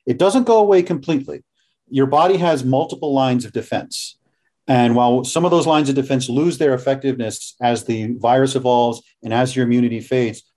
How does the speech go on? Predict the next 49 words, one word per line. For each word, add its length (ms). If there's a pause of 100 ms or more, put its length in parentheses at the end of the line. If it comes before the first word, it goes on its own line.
(120)
others 580 (140)
re-, 340
retain 460
that 160
resistance. 640 (400)
That's 200
why, 320 (220)
uh, 240
Omic-, 360
that's 180 (160)
the 100
biggest 320
reason 220
why 160
Omicron 480
hasn't 340
been 140
as 140
bad. 480
It's 140
still 140
been 140
pretty 200
bad, 460 (480)
but 80
it's 100
been 180
better 300
because 260
we 100
have 80
a 40
lot 180
of 80
people 220
who've 120
been 140
vaccinated, 520
a 40
lot 140
of 100
people 240
who've 140
had 220
prior 280
infections. 760 (300)
And 140
so 120
they, 420